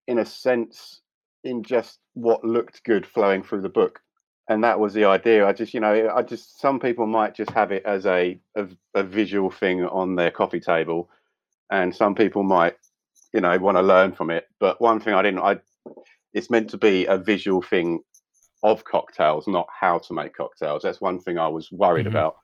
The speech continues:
Speaker 1: I didn't want people to buy my book and think, "Oh, it's not telling me to how them, how to make the cocktail." 'Cause, I mean, that, that's generally not the idea behind it. It's not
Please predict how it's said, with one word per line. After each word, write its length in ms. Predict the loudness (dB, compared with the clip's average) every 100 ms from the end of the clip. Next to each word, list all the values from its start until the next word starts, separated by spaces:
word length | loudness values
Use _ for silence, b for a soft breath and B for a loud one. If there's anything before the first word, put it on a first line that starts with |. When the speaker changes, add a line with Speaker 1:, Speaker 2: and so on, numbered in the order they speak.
| _ _ -4
Speaker 1:
I 60 |
didn't 140 | -2 0
want 200 | 0 2
people 180 | 0 0
to 60 |
buy 280 | 0 2 4
my 180 | 2 -2
book 280 | -2 -4 -4
and 100 | -8
think, 300 | -6 -6 -8 _ _ _ 2
"Oh, 160 | 2
it's 120 | 2 2
not 180 | 0
telling 220 | 2 0 0
me 100 | 0
to 80 | 0
how 160 | 0
them, 160 | 0 -2
how 160 | 0 0
to 120 | 0
make 160 | -6 -6
the 60 |
cocktail." 540 | -2 -2 -2 -6 -6 -8 _ _ _ _
'Cause, 140 | -6 -2
I 40 |
mean, 120 | 0 0
that, 180 | 2
that's 280 | 2 2 0 _
generally 320 | 0 2 2 2
not 160 | 0
the 120 | 0 2
idea 320 | 2 0 -4
behind 380 | -2 -4 -4 -6
it. 120 | -12 _
It's 180 | -8 -4
not 160 | -2